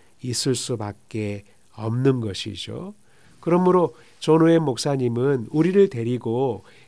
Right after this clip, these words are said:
그리스도의 사랑이 선명하게 드러난 그 최초의 시점으로 가서 거기에서부터 그 사랑을 바라보라고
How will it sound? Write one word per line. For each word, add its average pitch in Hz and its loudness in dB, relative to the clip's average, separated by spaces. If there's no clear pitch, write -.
그리스도의 175 0
사랑이 175 -4
선명하게 208 0
드러난 135 -4
그 131 -4
최초의 185 0
시점으로 139 -4
가서 156 -4
거기에서부터 165 0
그 151 -4
사랑을 143 -4
바라보라고 113 -2